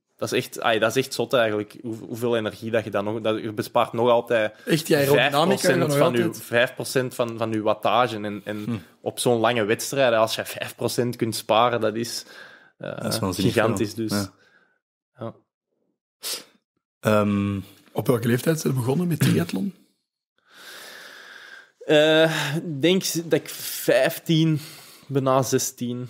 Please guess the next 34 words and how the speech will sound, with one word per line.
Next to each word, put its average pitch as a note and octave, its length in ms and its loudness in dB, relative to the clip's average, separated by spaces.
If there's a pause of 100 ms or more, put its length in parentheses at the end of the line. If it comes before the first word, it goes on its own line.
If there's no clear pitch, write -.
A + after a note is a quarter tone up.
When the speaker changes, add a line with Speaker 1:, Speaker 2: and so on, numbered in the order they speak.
(100)
Speaker 1:
was, - 440 -14
dat - 100 -16
ik A#2+ 120 -18
begonnen A#2 400 -14
ben. A2+ 260 -18 (220)
Speaker 2:
Maar - 120 -6
dat C3 100 6
was C3+ 160 4
dan B2 140 2
echt B2+ 180 0
al, A#2+ 440 0
dat A#2+ 120 -4
was - 560 0
met C3 360 -4
één B2+ 240 2
keer A#2+ 160 0
per B2 180 -10
dag B2 180 2
iets A2+ 200 -4
trainen B2 360 -2
dan? A2+ 260 -6 (360)
Dat C3+ 120 -4
je B2+ 60 -4
zegt, A#2 200 -4
dat C3+ 120 2
was B2+ 140 2
iets B2+ 100 -2
Speaker 1:
Ehm, C#3 280 6
Speaker 2:
proeven. C3+ 320 0 (760)
Speaker 1:
ja, A2+ 300 2
ja, A2 280 -4
toen, C#3+ 560 -2 (1040)
ay, C3 140 0
daarvoor C3+ 640 2